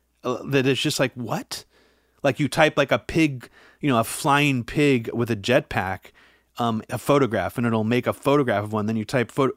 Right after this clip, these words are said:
flying pig with a jetpack in pixel art, and it'll make, like, one that looks like it's in a video game. It's like, dude, this is,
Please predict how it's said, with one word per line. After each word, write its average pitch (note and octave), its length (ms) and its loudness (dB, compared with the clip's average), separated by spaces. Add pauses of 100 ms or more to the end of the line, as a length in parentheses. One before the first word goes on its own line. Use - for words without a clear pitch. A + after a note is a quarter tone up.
flying C3+ 320 0
pig C#3 160 0
with A2+ 180 -6
a A2 60 -4
jetpack B2 520 -2
in A2+ 160 -6
pixel B2 420 -8
art, F2 260 -6 (340)
and D#3 100 -2
it'll D#3+ 120 2
make, E3 180 2
like, E3+ 140 0
one D#3 140 0
that D#3 100 0
looks D3 220 -2
like E3 160 -2
it's D#3 140 -4
in D3 60 -2
a C3 60 -2
video D#3 400 -2
game. F2+ 360 -14 (340)
It's D3+ 200 -6
like, D3 140 -2
dude, D#3 200 -2
this D#3 180 -4
is, F3+ 180 -4